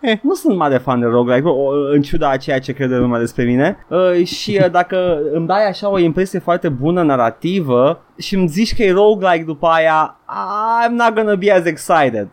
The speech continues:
Speaker 1: Asta este, man. Și cred că, a, nu chiar ultimul, hai să lăsăm pe final următorul. Avem anunțat, în sfârșit, ce aștept de o mie de ani, Demon's Souls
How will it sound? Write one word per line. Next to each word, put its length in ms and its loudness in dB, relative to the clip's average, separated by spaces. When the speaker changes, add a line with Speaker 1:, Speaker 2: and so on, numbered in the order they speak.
Speaker 1:
Asta 340 -10
este, 300 -16
man. 240 -20
Și 200 -8
cred 340 -2
că, 220 -2
a, 100 2
nu 120 0
chiar 260 -2
ultimul, 460 -2
hai 140 -2
să 140 -8
lăsăm 260 -4
pe 80 -10
final 400 -6
următorul. 720 0
Avem 480 -2
anunțat, 1000 -2
în 240 4
sfârșit, 720 -2
ce 140 -6
aștept 480 0
de 60 -2
o 80 2
mie 240 0
de 120 0
ani, 580 -2
Demon's 440 0
Souls 880 0